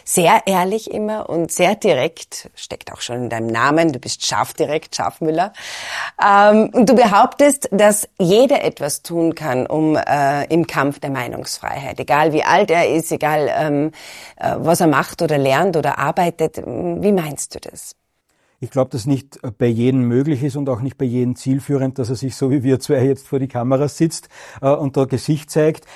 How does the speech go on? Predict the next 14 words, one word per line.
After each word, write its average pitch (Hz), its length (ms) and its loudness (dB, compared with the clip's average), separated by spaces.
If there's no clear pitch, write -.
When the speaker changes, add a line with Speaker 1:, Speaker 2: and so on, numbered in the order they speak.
Speaker 2:
Äh, 131 140 -2
da 139 100 0
schadet 123 380 0
man 117 160 0
sich 120 180 -4
oft, 120 380 0
äh, 117 200 0
damit. 117 320 -2
Das 117 100 -8
hat 117 120 -4
dann 117 80 -4
finanzielle 127 500 -2
Nachteile, 123 520 -2
Nachteile 120 540 -2